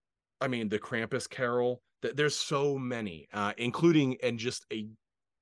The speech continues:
just a pouring of shorts and other things like that, and, and music, musicals. Literally, Krampus just, like, erupted within a, a, a really a, a five, seven,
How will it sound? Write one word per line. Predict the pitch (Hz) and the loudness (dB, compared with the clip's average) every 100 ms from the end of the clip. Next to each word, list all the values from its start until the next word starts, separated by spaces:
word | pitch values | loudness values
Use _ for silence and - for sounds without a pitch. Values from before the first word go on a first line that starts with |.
| - | -12
just | 143 135 - | -8 -8 -6
a | 120 - - | -10 -10 -4
pouring | - 190 160 135 113 | 6 8 8 4 2
of | 98 | -2
shorts | - - 117 117 107 - | -2 0 0 0 -2 -10
and | 104 101 | -6 -4
other | 98 95 | -2 -4
things | 101 90 - | -6 -8 -4
like | 107 | -2
that, | 113 95 90 - | 0 -2 -4 -8
and, | 107 104 | -8 -6
and | 120 127 | -8 -6
music, | 143 143 127 139 - - - | -4 -2 -2 -4 -6 -18 -8
musicals. | 131 139 135 131 131 120 | -4 -2 -2 0 0 0
Literally, | 160 165 139 104 87 - _ _ - | 0 2 4 2 -2 -14 _ _ -4
Krampus | 151 151 147 | -4 -2 -4
just, | - 123 123 | -4 -6 0
like, | 110 101 - | -2 -2 -6
erupted | 120 120 117 117 98 | 0 0 0 0 -2
within | 104 113 | -2 -4
a, | 98 98 | -6 -6
a, | 95 90 - | -8 -10 -12
a | 92 90 85 _ _ - | -12 -12 -18 _ _ -8
really | 277 131 104 | -4 -4 -4
a, | 113 98 - | -10 -10 -10
a | |
five, | - - 139 135 139 | -8 -2 0 2 0
seven, | - 160 151 | -2 -2 -4